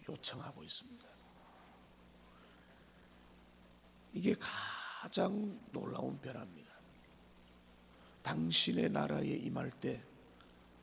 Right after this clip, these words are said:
나를 기억해 주십시오." 라고 하는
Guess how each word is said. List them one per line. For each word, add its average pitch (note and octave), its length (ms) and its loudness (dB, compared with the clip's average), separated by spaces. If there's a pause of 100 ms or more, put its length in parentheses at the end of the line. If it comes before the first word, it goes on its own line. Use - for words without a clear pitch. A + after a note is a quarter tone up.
(360)
나를 C3 680 -4 (2250)
기억해 - 380 -4
주십시오." - 480 -4 (1500)
라고 C3+ 300 2
하는 C#3 360 2